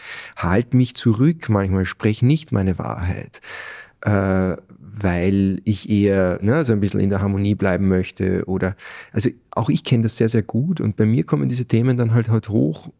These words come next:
wenn's gerade um die berufliche Entfaltung geht. Und mittlerweile bin ich echt am Pu-, an einem Punkt, wo es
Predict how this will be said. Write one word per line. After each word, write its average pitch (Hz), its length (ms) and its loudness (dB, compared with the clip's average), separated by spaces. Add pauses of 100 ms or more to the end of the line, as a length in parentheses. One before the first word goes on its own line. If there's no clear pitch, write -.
(220)
wenn's 113 520 0 (520)
gerade 113 240 0
um 110 60 2
die 104 60 2
berufliche 123 420 2
Entfaltung 113 500 -2
geht. 104 300 -2
Und 101 60 0
mittlerweile 101 400 -2
bin 107 140 0
ich 107 140 -6
echt 95 200 -10
am 107 220 -4
Pu-, - 160 -8
an 107 100 0
einem 104 120 -2
Punkt, 110 400 -4
wo 104 80 2
es - 140 -4